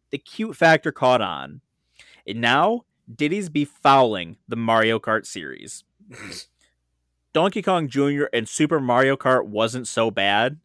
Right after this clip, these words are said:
but the rare design Kongs to me just don't do it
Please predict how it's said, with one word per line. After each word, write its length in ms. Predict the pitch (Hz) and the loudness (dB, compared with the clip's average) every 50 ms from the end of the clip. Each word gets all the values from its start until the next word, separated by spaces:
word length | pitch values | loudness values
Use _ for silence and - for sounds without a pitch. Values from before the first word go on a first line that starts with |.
| _ _ _ _ _ _ _ _ _ _ _ _ _ | _ _ _ _ _ _ _ _ _ _ _ _ _
but 160 | - 135 - | -6 -6 -2
the 120 | - 135 117 | -2 -2 -2
rare 460 | 113 110 120 131 135 151 170 180 190 | -2 0 2 4 4 4 4 2 2
design 540 | 175 180 160 139 139 139 139 139 139 139 - | 0 -2 -2 0 2 2 4 2 2 0 -6
Kongs 540 | - - 147 147 151 151 160 165 - - - - | -6 -2 0 0 0 0 -2 -6 -12 -16 -12 -10
to 80 | - 180 | -8 -6
me 520 | 151 135 117 104 92 90 85 90 104 - _ _ _ _ _ _ | -4 -4 -2 -2 -4 -4 -6 -8 -12 -14 _ _ _ _ _ _
just 320 | - 123 117 - - - _ _ | -8 -8 -8 -8 -12 -16 _ _
don't 320 | - 135 139 147 131 131 | 2 2 2 2 -2 -4
do 220 | - 135 131 117 95 | -2 -2 0 0 -2
it 160 | - - | -4 -8